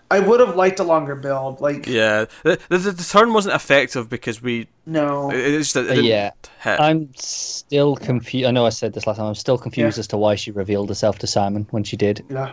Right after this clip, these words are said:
Speaker 3: It makes
Speaker 2: Yeah.
Speaker 3: even less sense
Speaker 1: I,
Speaker 3: after
Speaker 1: I
Speaker 3: this issue.
Speaker 1: feel like I can, I can resolve that to myself with the, he revived her, so there was a little bit of, she was compelled to tell him the truth. There was a part of that.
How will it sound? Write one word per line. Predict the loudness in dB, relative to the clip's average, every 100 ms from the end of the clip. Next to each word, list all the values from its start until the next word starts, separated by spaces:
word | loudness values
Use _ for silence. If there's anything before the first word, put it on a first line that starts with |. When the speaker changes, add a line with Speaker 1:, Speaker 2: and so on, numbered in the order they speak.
| -2
Speaker 3:
It | 2
makes | 4 6
Speaker 2:
Yeah. | 4
Speaker 3:
even | 2 0
less | 0 0
sense | 0 0 2
Speaker 1:
I, | 2
Speaker 3:
after | 4
Speaker 1:
I | 0
Speaker 3:
this | 0
issue. | -2
Speaker 1:
feel | 2 4 4
like | 4
I | 2 0
can, | -2 -4 -6 -4
I | -4
can | -2 -4 -2 -4 -6
resolve | -4 0 2 2 -2 0
that | 2 4 0
to | -4
myself | -6 -2 0 2 0 -2
with | -6 -6 -8
the, | -4 -2 -2 -4 -12 _ _ _
he | 0 6 6
revived | 6 6 4 4
her, | 2 0 -2 -10 _ _ _
so | 0 2
there | 6 4
was | 4 2
a |
little | 2 2 2
bit | 2 0 2
of, | 2 2 -2 -8 -20 _ _ _ _ _ -10
she | 0 4
was | 4
compelled | 4 2 2 2
to | 2
tell | -2 0
him | -4
the |
truth. | -4 -2 -4 -6 _ _
There | -4
was | -2
a | -2
part | -2 0
of | 2
that. | 2 2 -2